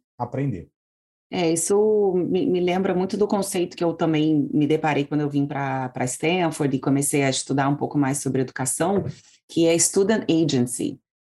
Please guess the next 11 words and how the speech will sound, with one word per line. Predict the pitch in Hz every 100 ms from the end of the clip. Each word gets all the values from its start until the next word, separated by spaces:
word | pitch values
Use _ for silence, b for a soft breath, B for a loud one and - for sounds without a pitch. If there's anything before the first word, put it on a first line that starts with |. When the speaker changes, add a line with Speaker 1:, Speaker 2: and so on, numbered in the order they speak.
| _
Speaker 2:
que | - 156
é |
essa | 147
capacidade | 147 175 170 170 - 160 156 190 190 175 165 139
do | 147 170 165 160 156 156 -
estudante | - 165 156 185 202
ser | -
o | 170
pró-, | - -
o |
agente | 165 170 143 165 226 254 - 262